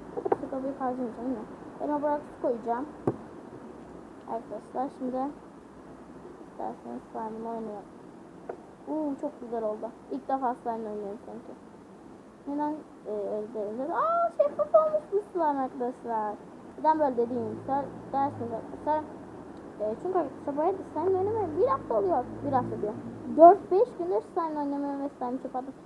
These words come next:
Hep yaptığım slime çöpe atıyorum. Çünkü arkadaşlar neden zaten bozuluyor. Yani bozuluyor ve çok katılaşıyor. Yani çok sinirinden diyor ki,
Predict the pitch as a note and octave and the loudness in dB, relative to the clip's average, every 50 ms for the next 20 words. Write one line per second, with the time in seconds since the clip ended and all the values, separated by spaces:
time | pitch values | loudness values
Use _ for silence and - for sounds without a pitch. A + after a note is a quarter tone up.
0 | - - - - - F4+ F4+ F4+ D#4 D4+ - D4+ D4+ D4 - B3+ A3+ A3 A3 - | -20 -20 -8 -4 -2 0 2 2 0 0 0 -4 -6 -4 -4 -4 -4 -4 -6 -6
1 | D4 C#4+ D#4+ D#4 D#4 D#4 C#4+ C#4+ C#4+ - - D4 C4 A#3+ B3+ - - C4 C4 C4+ | -4 -2 0 0 0 0 -2 -4 -4 -4 -6 -4 -4 -4 -4 -4 -4 -4 -2 -2
2 | B3+ B3+ B3 B3 A#3 B3+ - C#4+ C#4 D4 - - - - - - - - - A#3+ | -2 -2 0 -2 -2 -2 -2 -2 -2 -2 -4 -8 -14 -16 -16 -16 -14 -8 -4 -4
3 | B3 A#3 A#3 B3 D4 D4 C4+ C4+ - - - - - - - - - G#3+ G#3+ G#3+ | -2 -2 0 0 2 2 2 0 -4 -12 -12 -12 -12 -12 -10 -8 -8 -6 -6 -6
4 | A3+ A3+ A#3 A#3 A#3 C#4 C#4+ D#4 D#4 D#4 D4+ D#4 D4+ - - D#4 - - B3 - | -6 -6 -6 -6 -6 -6 -4 -2 -2 -2 -2 -2 -4 -6 -6 -8 -8 -8 -10 -10
5 | - A#3 A3 A3 C4 - - C4 B3+ A3+ A3+ B3+ - - - - - - - - | -8 -6 -6 -6 -6 -6 -6 -2 0 0 0 -2 -4 -8 -14 -18 -18 -18 -16 -12
6 | C#4 B3 A#3+ - C#4 A3 - - - - - C#4 C4+ C4 B3 A#3 A#3+ A#3+ B3 C4 | -10 -10 -10 -8 -8 -10 -10 -12 -12 -6 -2 0 0 0 0 0 0 -2 -2 -2
7 | C4+ C4 - - | -2 -4 -4 -8